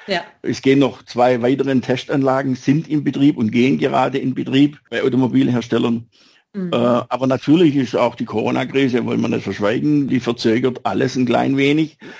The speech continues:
Speaker 1: Ja, klar.
Speaker 2: weil natürlich Investitionen gerade nach hinten, niemand hat Geld,
Speaker 1: Ja.
Speaker 2: will auch nicht unnötig viel investieren,
Speaker 1: Mhm.
Speaker 2: tut's nur, wenn der Return of Invest, wie man so schön neudeutsch sagt, sehr kurzer Zeit möglich ist. Und den können
Speaker 1: Mhm.
Speaker 2: wir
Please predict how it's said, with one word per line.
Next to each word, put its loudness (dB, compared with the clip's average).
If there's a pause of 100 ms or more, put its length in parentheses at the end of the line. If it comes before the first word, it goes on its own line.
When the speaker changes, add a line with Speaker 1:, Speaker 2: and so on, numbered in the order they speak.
Speaker 1:
Ja, -6
klar. -8
Speaker 2:
weil 4
natürlich 0
Investitionen 0
gerade 0
nach 0
hinten, 2
niemand 4
hat -2
Geld, 2 (420)
Speaker 1:
Ja. -10
Speaker 2:
will -4
auch 0
nicht 0
unnötig 2
viel 2
investieren, 2
Speaker 1:
Mhm. -10
Speaker 2:
tut's -4
nur, 4
wenn 0
der 2
Return 0
of -4
Invest, -2 (520)
wie -6
man 2
so 0
schön 2
neudeutsch -2
sagt, 0
sehr 0
kurzer -8
Zeit -2
möglich -2
ist. -8
Und -4
den 2
können 2
Speaker 1:
Mhm. 2
Speaker 2:
wir 2